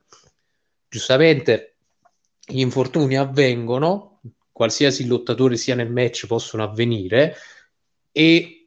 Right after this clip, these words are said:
succede in questo caso a uno dei performer, possiamo dire, più safe della W W E,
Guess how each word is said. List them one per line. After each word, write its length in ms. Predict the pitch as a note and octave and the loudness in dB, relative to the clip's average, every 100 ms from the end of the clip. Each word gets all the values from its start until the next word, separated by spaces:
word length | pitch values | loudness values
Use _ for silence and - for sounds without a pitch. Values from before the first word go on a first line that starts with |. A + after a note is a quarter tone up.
| _ - | _ -14
succede 680 | - G3+ - F3 E3+ F3+ G#3 | -6 -4 0 4 6 6 4
in 140 | F#3 | 2
questo 320 | D#3 D3 A3+ F3 | 0 -2 0 2
caso 320 | D#3 E3+ A#2+ | 0 0 -2
a 60 | |
uno 180 | C#3+ D#3 | -2 0
dei 160 | C3+ A#2+ | 0 0
performer, 680 | B2 - C#3+ C#3+ C3+ A#2+ | -2 -2 2 2 2 -4
possiamo 380 | - A2+ C3+ C3 | -6 -8 -4 -2
dire, 260 | C#3+ C3 - | 0 0 -2
più 140 | D#3 | -8
safe 880 | - - D#3 C3+ A#2 - - G2 _ | -6 0 2 2 -2 -8 -10 -10 _
della 240 | - A2 A2+ | -8 -4 0
W 280 | B2+ A2+ | -2 -2
W 340 | G#2+ C3 F3+ D#3+ | -4 -4 0 0
E, 280 | B2 D3+ | 2 0